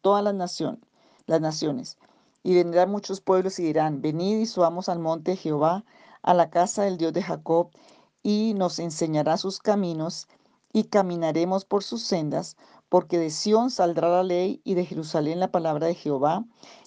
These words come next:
y juzgará entre las naciones, y reprenderá a muchos pueblos, y volverán sus espadas en rejas de arado, y sus lanzas en hoces.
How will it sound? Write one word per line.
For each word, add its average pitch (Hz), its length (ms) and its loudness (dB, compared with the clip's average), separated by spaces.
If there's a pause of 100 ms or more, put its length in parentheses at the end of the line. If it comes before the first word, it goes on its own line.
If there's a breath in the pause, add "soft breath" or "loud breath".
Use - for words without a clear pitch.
y 196 120 2
juzgará 185 480 2
entre 226 220 -2
las 208 120 2
naciones, 175 680 -2 (580 soft breath)
y 220 360 4
reprenderá 170 1000 2
a 175 100 -2
muchos 185 580 0
pueblos, 151 640 0 (720 soft breath)
y 208 140 2
volverán 185 540 4
sus 226 180 -4
espadas 190 1040 0 (100)
en 170 160 0
rejas 151 520 2
de 147 80 2
arado, 170 460 0 (500 soft breath)
y 220 220 2
sus 180 320 -4
lanzas 180 560 2
en 156 140 -2
hoces. 170 540 -2